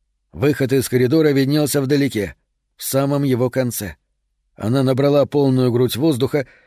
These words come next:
и бросилась бежать по холодному, влажному, покрытому лужицами воды каменному полу. Как ни была она слаба после пережитого,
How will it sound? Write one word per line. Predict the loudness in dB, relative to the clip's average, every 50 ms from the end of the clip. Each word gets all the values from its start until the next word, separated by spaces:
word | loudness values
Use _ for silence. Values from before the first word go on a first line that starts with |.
| _ _
и | -6 -4
бросилась | -2 0 0 0 0 0 0 2 2 2 0
бежать | 0 0 -2 0 0 0 0 0 0 -2
по | -4 -4
холодному, | -2 0 0 2 2 2 2 0 0 0 0 -2
влажному, | -2 0 0 2 2 0 0 0 -2 -2 -4 -6 _ _ _ _ _ _ -6
покрытому | -4 -2 0 0 0 2 2 2 2 4
лужицами | 4 4 4 2 2 0 0 0 0 2 2
воды | 2 2 2 2 2 0 0
каменному | 0 0 -2 0 0 -2 -2 -2 -2 -2 -2 -4 -4
полу. | -4 -4 -4 -2 -4 -4 -8 -14 _ _ _ _ _ _ _ _
Как | -2 0 0 0 0
ни | 0 0 2
была | 2 2 2 2 2 2
она | 2 2 0 0
слаба | 0 0 0 2 2 0
после | 2 0 -2 0 0 -2 0
пережитого, | 0 0 0 0 2 0 0 0 0 0 -2 -2